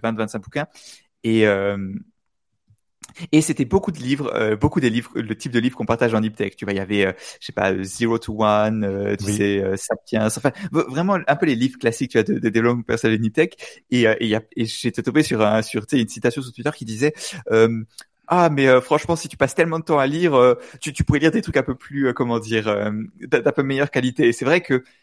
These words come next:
Speaker 1: d'un côté, c'est des livres qui sont intéressants, tu vois, ces livres de développement personnel, mais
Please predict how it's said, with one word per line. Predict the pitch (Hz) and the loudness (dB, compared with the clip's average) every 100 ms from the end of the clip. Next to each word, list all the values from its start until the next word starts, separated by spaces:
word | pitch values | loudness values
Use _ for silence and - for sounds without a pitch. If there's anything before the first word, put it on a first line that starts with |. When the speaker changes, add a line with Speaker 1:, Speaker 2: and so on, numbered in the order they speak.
| - - | -20 -2
Speaker 1:
d'un | 165 | 0
côté, | 185 226 | 2 0
c'est | 214 | 0
des | 143 | 0
livres | 139 147 | 0 -4
qui | 131 | -2
sont | |
intéressants, | 113 113 120 196 | -2 0 -4 -6
tu | 170 | -8
vois, | |
ces | 135 | -10
livres | 123 | -8
de | 120 | -2
développement | 120 120 120 | 0 0 -2
personnel, | 110 120 160 147 | -6 -4 -4 -2
mais | 139 | -4